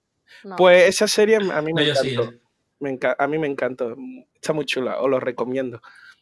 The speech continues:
Speaker 2: Y
Speaker 3: A
Speaker 2: bueno.
Speaker 3: mí me gustó, me gustó bastante en su momento.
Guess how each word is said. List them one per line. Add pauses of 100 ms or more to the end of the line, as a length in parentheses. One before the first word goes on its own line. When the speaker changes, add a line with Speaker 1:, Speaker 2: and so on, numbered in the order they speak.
(1500)
Speaker 2:
Y
Speaker 3:
A
Speaker 2:
bueno.
Speaker 3:
mí
me
gustó,
me
gustó
bastante
en
su
momento.